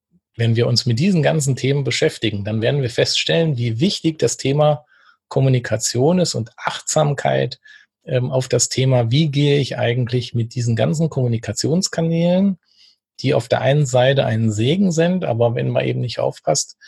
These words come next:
auch ganz schnell zum Fluch werden können, wie gehe ich damit persönlich um? Und die Frage zu beantworten, die ich vielleicht persönlich mache, ähm, ich habe mir für viele Dinge feste Zeitfenster vorgenommen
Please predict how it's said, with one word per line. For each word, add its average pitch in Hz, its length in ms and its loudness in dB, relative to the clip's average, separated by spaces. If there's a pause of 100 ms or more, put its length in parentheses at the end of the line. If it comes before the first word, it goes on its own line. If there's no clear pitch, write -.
(240)
auch 127 180 -4
ganz 135 240 0
schnell 139 240 0
zum 123 200 0
Fluch 165 320 -2
werden 147 380 0
können, 131 360 -2
wie 123 140 -2
gehe 123 220 -2
ich - 140 -4
damit 113 360 -6
persönlich 117 540 -6
um? 92 300 -4 (400)
Und 113 280 0
die 110 140 -4
Frage 113 320 -2
zu - 120 -8
beantworten, 123 440 0
die 127 80 -2
ich 123 80 0
vielleicht - 420 -4
persönlich 151 560 -2
mache, 170 360 0 (540)
ähm, 135 200 0
ich 123 140 -4
habe 139 140 2
mir 160 100 2
für 117 160 -2
viele 160 320 2
Dinge 139 360 2
feste - 480 0
Zeitfenster 123 720 -2
vorgenommen 170 680 -2